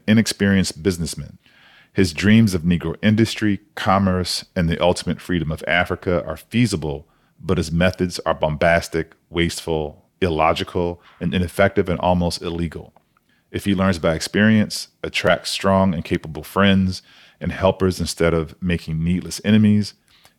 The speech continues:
if he gives up secrecy and suspicion and substitutes open and frank reports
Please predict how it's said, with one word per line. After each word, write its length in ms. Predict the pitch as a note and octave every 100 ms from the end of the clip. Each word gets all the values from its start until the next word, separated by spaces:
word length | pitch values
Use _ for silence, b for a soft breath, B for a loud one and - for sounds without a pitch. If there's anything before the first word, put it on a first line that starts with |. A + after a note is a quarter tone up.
| _
if 160 | G2+ -
he 80 | F#2+
gives 260 | A2+ A2+
up 120 | A2+
secrecy 640 | - - A2+ G#2 - F#2+ -
and 100 | F2+
suspicion 640 | - - F#2+ F2+ - C#2+ -
and 120 | E2+
substitutes 600 | - F2 - F2 F#2 E2 -
open 260 | F#2 F2+ E2+
and 140 | D2+
frank 340 | - F2 E2 -
reports 640 | - - F#2+ - -